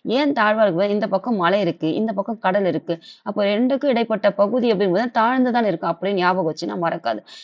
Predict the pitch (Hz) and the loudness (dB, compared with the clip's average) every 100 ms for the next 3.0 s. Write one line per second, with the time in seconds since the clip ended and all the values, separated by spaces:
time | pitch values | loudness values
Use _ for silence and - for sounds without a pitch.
0 | - 175 185 269 311 240 190 196 214 214 | -8 -4 -2 -2 0 -2 0 0 -2 -4
1 | 214 202 180 160 156 175 190 _ _ 185 | -4 0 0 0 -2 -2 -6 _ _ -2
2 | 175 165 185 185 165 185 185 - 196 | 0 0 0 0 0 0 -2 0 -2